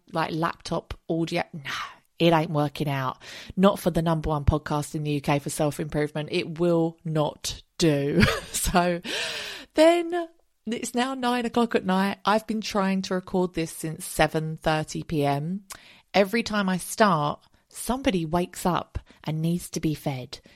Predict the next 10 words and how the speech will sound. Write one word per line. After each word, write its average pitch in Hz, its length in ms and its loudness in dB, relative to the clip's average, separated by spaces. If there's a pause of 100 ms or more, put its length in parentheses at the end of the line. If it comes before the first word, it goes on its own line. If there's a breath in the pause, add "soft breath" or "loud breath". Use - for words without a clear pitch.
(140 soft breath)
It's 226 220 -2
a 180 60 0
different 202 580 -2
girl 160 540 2
each - 500 -4
time. 135 520 -2 (360 loud breath)
But 196 240 2 (120)
here 277 220 2
we 214 140 4
are. 151 240 -2